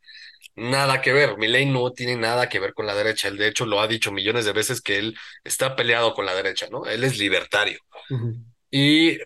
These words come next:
Speaker 1: para mí es, yo soy su más grande fan. Esto para mí sería lo
Speaker 2: <laughs>
Speaker 1: mejor que le podía pasar a Argentina. Es, los argentinos lo logran, me emocionaría muchísimo por ellos, porque podría ser el rayito de esperanza que Latinoamérica necesita,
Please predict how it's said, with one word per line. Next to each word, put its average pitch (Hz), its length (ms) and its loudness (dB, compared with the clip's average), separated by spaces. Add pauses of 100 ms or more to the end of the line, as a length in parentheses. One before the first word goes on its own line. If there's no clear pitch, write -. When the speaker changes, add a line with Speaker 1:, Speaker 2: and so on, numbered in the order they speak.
Speaker 1:
para 117 200 -2
mí 139 220 4
es, 123 200 4
yo 113 240 -4
soy 113 140 -4
su 104 140 -4
más 107 180 -2
grande 104 240 0
fan. 135 440 -6
Esto 127 360 -2
para 202 160 0
mí 131 140 0
sería 117 240 2
lo 110 180 0
Speaker 2:
<laughs> - 0 -
Speaker 1:
mejor 104 400 0
que 131 80 -2
le 110 100 0
podía 110 280 -2
pasar 107 240 0
a 107 40 2
Argentina. 147 680 0 (420)
Es, 123 380 -4
los 120 160 -2
argentinos 127 500 0
lo 117 100 2
logran, 151 680 2
me 135 220 -6
emocionaría 123 600 0
muchísimo 147 880 0
por - 160 -4
ellos, 123 240 4
porque 113 260 -2
podría 113 300 2
ser 131 240 -2 (420)
el 110 120 -6
rayito 135 300 2
de 135 60 4
esperanza 123 420 0
que 113 100 -2
Latinoamérica 107 640 0
necesita, 113 640 -4